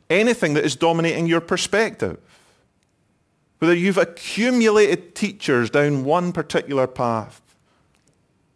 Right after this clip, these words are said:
Ask yourself, is it helpful? Is it true? Is it balanced? Is it at odds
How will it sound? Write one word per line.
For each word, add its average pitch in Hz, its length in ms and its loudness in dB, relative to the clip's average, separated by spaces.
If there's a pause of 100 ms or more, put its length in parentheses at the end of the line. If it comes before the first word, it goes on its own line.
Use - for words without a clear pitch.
(220)
Ask 214 280 -2
yourself, 151 340 2
is 160 120 2
it - 100 0
helpful? 240 640 -2 (1700)
Is 110 200 -6
it 196 180 -4
true? 190 560 -4 (1080)
Is 117 160 0
it 180 320 0
balanced? 190 960 -2 (1080)
Is 123 200 0
it 180 240 -2
at - 220 -4
odds 85 640 -6